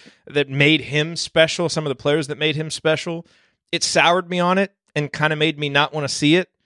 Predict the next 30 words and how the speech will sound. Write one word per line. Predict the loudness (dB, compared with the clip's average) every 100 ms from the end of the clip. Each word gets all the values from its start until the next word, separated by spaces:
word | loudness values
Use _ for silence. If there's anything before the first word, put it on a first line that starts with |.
| _ _ _ _ _ _ _
And | 2 6
then | 6 4
you | 0
see | -2 -2
him | -2 0
at |
the | 0
hysterics | 0 0 2 2 2 -2
thing, | -4 -6
and |
it's | -10 -8
like, | -10 -4
"All |
right, | -4 -4
that's, | -6 -10 -14 -18 -12
that's | -10 -10
pretty | -12 -14 -12
cool." | -8 -6 -8 -12 _
You | -2
know, | 0 2
it, | 2 0 2
like, | 2 2
it's, | 0 -2 -14 _ -20 -6
it's | -2
nice | 2 2 2
to | -4
see | -2 2
it, | 2 4
you | 4
know, | 4